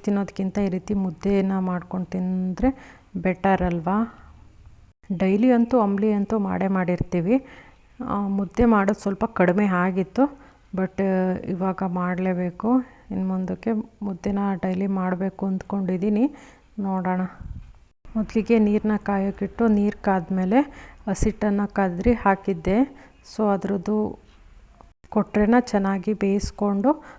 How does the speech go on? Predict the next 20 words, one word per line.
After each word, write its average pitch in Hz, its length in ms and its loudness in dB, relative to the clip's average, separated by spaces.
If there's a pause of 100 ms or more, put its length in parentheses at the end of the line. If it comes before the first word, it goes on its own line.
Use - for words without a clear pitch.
(260)
ಆಮೇಲೆ 214 340 2 (100)
ಹಿಟ್ಟನ್ನು 196 400 -2 (120)
ಹಾಕಿ 190 400 0 (520)
ಒಂದು 202 200 0
ಹತ್ತು - 240 -6
ನಿಮಿಷ 214 220 2 (180)
ಬೇಯಿಸ್ಕೊಂಡು 196 680 0 (1900)
ಮಿಕ್ಸ್ - 320 0
ಮಾಡ್ಕೋಬೇಕು. 185 640 0 (440)
ಹಿಟ್ಟನ್ನು 254 420 6 (100)
ಕೊಟ್ರೆ 214 300 6 (100)
ಅಂತೀವಲ್ಲ, 208 480 2
ಅದನ್ನು 220 280 4 (120)
ಚೆನ್ನಾಗಿ 208 380 2
ಬೇಯಿಸ್ಕೊಂಡ್ರೆ 196 720 2 (520)
ಜಾಸ್ತಿ 208 400 4
ಹೊತ್ತು 220 280 2
ಹಿಟ್ಟಾಕಿ 208 480 0
ಬೇಯಿಸೋದು 202 460 2 (100)
ಬೇಡ. 185 180 2